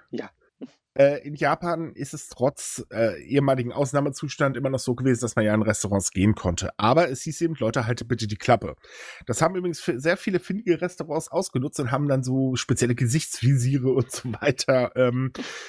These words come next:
Speaker 2: äh, präsentiert. Wobei das Genialste fand ich immer noch das, das Gesichtsvisier zum Selbstfesthalten. Äh, ja, ja.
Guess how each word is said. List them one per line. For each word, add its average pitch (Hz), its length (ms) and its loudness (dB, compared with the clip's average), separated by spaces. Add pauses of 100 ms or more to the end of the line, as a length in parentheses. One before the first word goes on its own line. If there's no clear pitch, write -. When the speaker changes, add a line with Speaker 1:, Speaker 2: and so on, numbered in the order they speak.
(360)
Speaker 2:
äh, 113 580 4
präsentiert. 143 640 0
Wobei 135 220 -2
das 131 160 -8
Genialste 131 400 -4
fand 143 180 -6
ich - 80 -16
immer 127 140 -4
noch 139 80 -4
das, - 220 -8
das 131 200 -2
Gesichtsvisier 135 920 -2
zum 127 380 0
Selbstfesthalten. 123 1000 0
Äh, 110 580 0
ja, 87 180 0
ja. 85 400 0